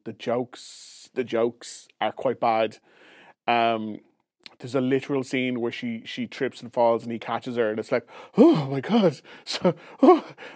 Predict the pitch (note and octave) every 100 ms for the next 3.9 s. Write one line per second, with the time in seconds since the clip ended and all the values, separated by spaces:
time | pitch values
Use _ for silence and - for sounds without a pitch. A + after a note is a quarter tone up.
0 | - A3 F#3+ F#3+ F#3 E3 B3 G3 D3 -
1 | G3+ G3+ E3 D#3+ F#3 D#3+ D#3+ - F3 F3
2 | C#3+ C#3 D#3+ F#3+ D3+ C#3 - - - -
3 | - - - C3 C3+ C3 C3 B2+ B2+